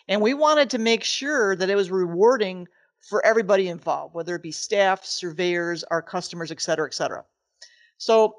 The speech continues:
one thing about me is, uh, pre-covid nineteen, I like poking my head into an office and having a conversation.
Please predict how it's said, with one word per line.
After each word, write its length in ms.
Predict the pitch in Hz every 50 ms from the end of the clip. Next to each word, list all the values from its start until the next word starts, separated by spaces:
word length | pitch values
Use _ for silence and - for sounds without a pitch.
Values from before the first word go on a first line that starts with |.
| _ _
one 240 | _ 226 262 294 349
thing 180 | - 415 403 339
about 300 | 320 240 240 226 220 208
me 300 | 202 196 196 190 190 -
is, 400 | - - 175 175 170 160 - -
uh, 140 | 170 156 151
pre-covid 800 | - - - - 311 311 311 - 247 196 190 175 180 180 160 170
nineteen, 560 | 170 160 165 170 165 - 196 170 165 165 160
I 180 | - - 196 247
like 320 | 254 277 277 262 226 _
poking 300 | - 226 220 220 226 233
my 140 | 226 233 226
head 180 | 214 202 185 202
into 200 | 208 196 202 220
an 60 | 208
office 460 | 165 147 156 - 190 180 170 - -
and 80 | 175 170
having 240 | 165 170 165 175
a 80 | 185 175
conversation. 760 | - 185 175 165 196 185 - 156 143 139 - 147 151 170